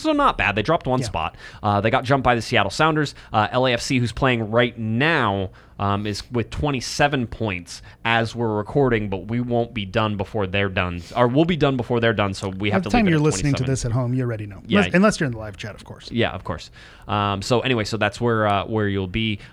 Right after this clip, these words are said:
Speaker 1: Um, that's sort of where the standings sit. And if you go to the Supporters Shield side of things, the L A Galaxy were in second. They've now dropped to fifth. Um, Seattle is in second, D C United in third, Philadelphia in fourth, the L A Galaxy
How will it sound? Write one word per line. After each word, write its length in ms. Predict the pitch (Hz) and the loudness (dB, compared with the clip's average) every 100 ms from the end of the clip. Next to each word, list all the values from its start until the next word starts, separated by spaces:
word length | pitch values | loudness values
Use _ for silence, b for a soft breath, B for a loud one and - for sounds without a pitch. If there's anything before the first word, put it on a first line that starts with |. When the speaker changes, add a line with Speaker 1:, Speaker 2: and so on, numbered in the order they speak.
| - | -2
Speaker 1:
Um, 160 | 98 | 0
that's 160 | 95 - | 0 0
sort 160 | 131 113 | -2 0
of 40 | |
where 80 | 110 | -2
the 60 | 104 | -4
standings 380 | - 113 110 | -2 0 -2
sit. 280 | - 117 107 | -2 -2 -2
And 240 | 110 113 110 | -2 -2 -2
if 100 | 113 | -2
you 60 | |
go 160 | 113 110 | -2 -2
to 400 | - 113 110 107 | -2 -4 -2 -4
the 260 | 98 104 101 | -4 -4 -4
Supporters 480 | 120 - 127 135 | -6 -2 0 0
Shield 240 | 131 131 113 | 0 -2 -2
side 240 | - 110 | 0 0
of 60 | 110 | 0
things, 260 | 120 117 | -4 -4
the 80 | 113 | -2
L 80 | 110 | -2
A 60 | 104 | 0
Galaxy 340 | 107 104 107 | 0 -2 -6
were 220 | 101 107 | -4 -4
in 80 | 98 | -4
second. 500 | - - 143 135 123 | -4 -4 -2 -2 0
They've 160 | 110 101 | -2 0
now 220 | 101 101 | 0 0
dropped 340 | 98 101 - | 0 -2 -4
to 80 | 95 | -14
fifth. 540 | - - 151 135 - - B B | -12 -2 0 0 -4 -20 B B
Um, 500 | 104 101 101 101 101 | -4 0 0 0 -2
Seattle 600 | 98 - 120 123 147 135 131 | -4 -2 2 4 4 2 0
is 140 | 127 | 0
in 120 | 120 | -4
second, 480 | - 117 110 117 110 | -2 -4 -2 -2 -2
D 120 | 117 | -4
C 160 | 110 127 | -4 -4
United 420 | 110 104 107 107 | -2 0 0 0
in 120 | 104 | -4
third, 460 | 95 - 107 107 98 | -4 0 2 0 -2
Philadelphia 680 | 117 101 98 98 98 104 98 | -2 -2 2 0 0 -4 -2
in 200 | 98 92 | -4 -6
fourth, 520 | - - 120 110 - | -10 -6 0 0 -2
the 140 | 98 | -6
L 140 | 82 98 | -2 -2
A 60 | |
Galaxy 600 | 95 98 98 98 - 92 | 0 0 0 -2 -2 -4